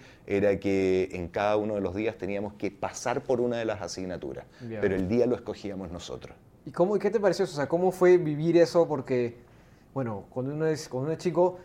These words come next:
Speaker 2: todos sus amigos están, la mayoría son del colegio, ¿no? Pero cuando fuiste conociendo gente fuera del colegio, ¿cómo, o sea, cómo fue eso? Asumo que, cua-, que es un modelo totalmente
Speaker 1: No, no,
Speaker 2: distinto,
Speaker 1: esto,
Speaker 2: o sea.
Speaker 1: esto todo ocurría en el mismo colegio, pero
Speaker 2: Ya.
Speaker 1: en el fondo nos íbamos cruzando con compañeros de otros niveles,
Speaker 2: Ya.
Speaker 1: porque nos juntaban.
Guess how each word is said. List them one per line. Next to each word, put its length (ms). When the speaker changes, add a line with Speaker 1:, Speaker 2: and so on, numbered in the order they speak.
Speaker 2:
todos 120
sus 120
amigos 440
están, 440
la 60
mayoría 300
son 140
del 80
colegio, 400
¿no? 120
Pero 460
cuando 220
fuiste 240
conociendo 320
gente 260
fuera 280
del 100
colegio, 440
¿cómo, 580
o 60
sea, 100
cómo 160
fue 180
eso? 120
Asumo 180
que, 220
cua-, 220
que 80
es 80
un 80
modelo 220
totalmente 380
Speaker 1:
No, 100
no, 100
Speaker 2:
distinto, 300
Speaker 1:
esto, 60
Speaker 2:
o 160
sea. 120
Speaker 1:
esto 140
todo 200
ocurría 380
en 80
el 80
mismo 320
colegio, 480
pero 140
Speaker 2:
Ya. 60
Speaker 1:
en 40
el 100
fondo 260
nos 180
íbamos 260
cruzando 440
con 140
compañeros 600
de 100
otros 240
niveles, 760
Speaker 2:
Ya. 80
Speaker 1:
porque 180
nos 160
juntaban. 400